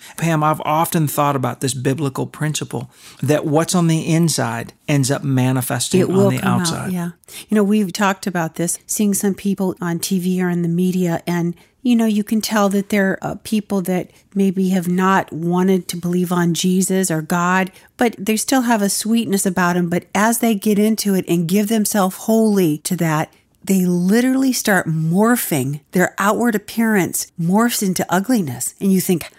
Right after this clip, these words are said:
Speaker 2: "What's going on there?" There's a darkness in their eyes. You can tell they're so unhappy and just miserable.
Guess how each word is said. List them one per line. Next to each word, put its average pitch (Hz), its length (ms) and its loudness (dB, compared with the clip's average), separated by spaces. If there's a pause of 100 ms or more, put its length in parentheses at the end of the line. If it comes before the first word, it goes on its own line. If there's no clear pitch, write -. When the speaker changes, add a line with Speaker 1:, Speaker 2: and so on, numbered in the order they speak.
(200)
Speaker 2:
"What's - 180 -4
going 294 260 4
on 240 300 2
there?" 180 160 2
There's 151 160 -2
a 151 80 0
darkness 202 580 0
in 185 60 0
their 165 200 -2
eyes. 196 460 -2 (360)
You 247 120 4
can 254 160 2
tell 240 260 0
they're 214 200 0
so 233 340 0
unhappy 202 640 0
and 175 80 0
just 208 220 -4
miserable. 151 600 -2